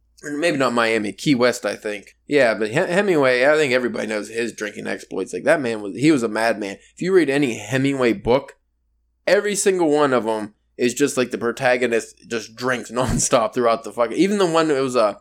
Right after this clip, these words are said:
about the Spanish War, and, like, the guy was in war, and the whole time they were living in a cave, and they'd be like, "Well, here's some booze." <laughs> Like, where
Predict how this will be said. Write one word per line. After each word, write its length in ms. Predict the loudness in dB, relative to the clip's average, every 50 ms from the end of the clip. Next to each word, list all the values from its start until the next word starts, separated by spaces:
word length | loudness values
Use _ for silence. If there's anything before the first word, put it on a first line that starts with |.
| _ _ _ _ _ -6
about 200 | -2 0 0 0 0
the 60 | -4
Spanish 460 | -6 -4 -2 -2 0 0 -2 -4 -4
War, 440 | -4 -2 0 2 2 2 0 -2 -6 _ _ _ -14
and, 140 | -10 -4 -2
like, 200 | -2 -2 -2 -2
the 40 | -2
guy 200 | 2 2 2 4
was 180 | 2 0 -4
in 320 | -4 -4 -2 -2 -2 -2 -2
war, 460 | -2 0 2 2 4 2 2 0 -6 _ _ _ _ _ -8
and 180 | -6 -4 -4 -2
the 80 | 0 2
whole 140 | 2 2
time 200 | 2 2 0 0
they 80 | 0 0
were 60 | 0 2
living 220 | 0 0 2 0
in 140 | -2 -2 -4
a 40 | -6
cave, 440 | -8 -2 0 2 2 4 2 2
and 80 | 0 -2
they'd 120 | -4 -2 -2
be 60 | -4
like, 160 | -6 -8 -8 _
"Well, 160 | -4 -2 0 0
here's 140 | 0 -2 -6
some 120 | -6 -4 0
booze." 420 | 0 2 2 2 2 2 0 -2
<laughs> 180 | -6 -4 0 2
Like, 120 | 4 4
where 100 | 6 4